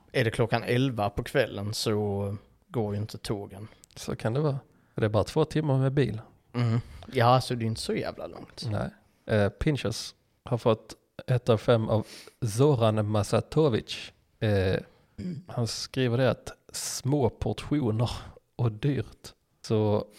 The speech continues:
Speaker 2: jag vet inte om man riktigt uppfattade Pinchos tapas,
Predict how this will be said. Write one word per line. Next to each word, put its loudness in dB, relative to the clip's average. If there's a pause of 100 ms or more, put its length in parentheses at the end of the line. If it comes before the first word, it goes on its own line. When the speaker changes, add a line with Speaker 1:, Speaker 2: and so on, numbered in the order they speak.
(120)
Speaker 2:
jag -2
vet -2
inte 0
om 2
man 2
riktigt -2
uppfattade 0
Pinchos -4 (280)
tapas, 0